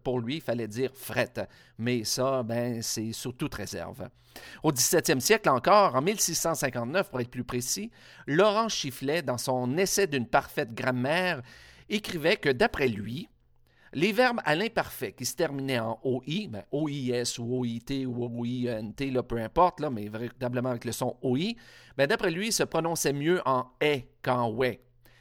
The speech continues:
Mais il disait que c'était pas une faute, euh, de grammaire, une faute de les prononcer en ouais. Mais il ajoute, et ça c'est intéressant de le mentionner, il ajoute en, euh, à propos de la prononciation en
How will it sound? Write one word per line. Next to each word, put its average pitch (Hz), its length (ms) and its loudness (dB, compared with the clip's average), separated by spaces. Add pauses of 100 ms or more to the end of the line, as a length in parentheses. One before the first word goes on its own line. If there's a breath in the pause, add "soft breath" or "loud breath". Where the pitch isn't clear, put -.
(140 soft breath)
Mais 175 480 2
il 127 140 -4
disait 120 480 2
que 139 280 0
c'était 113 320 -6
pas 160 140 0
une 156 120 -4
faute, 147 320 -2
euh, 113 360 -2
de 117 140 -2
grammaire, 123 600 0
une 120 120 -2
faute 151 300 -2
de 120 160 0
les 117 140 0
prononcer 120 580 -2
en 131 200 0
ouais. 104 280 -8 (640 soft breath)
Mais 143 120 -2
il 156 120 2
ajoute, 160 460 0
et 107 80 -4
ça 208 140 -2
c'est 139 200 -2
intéressant 113 480 -4
de 113 100 -4
le 110 80 -2
mentionner, 151 600 -4 (220)
il 120 140 -4
ajoute 120 440 -2 (140)
en, 117 360 -2
euh, 107 140 -8 (160)
à 117 80 -2
propos 127 280 -2
de 139 60 -2
la 117 60 2
prononciation 117 720 -4
en 107 160 -6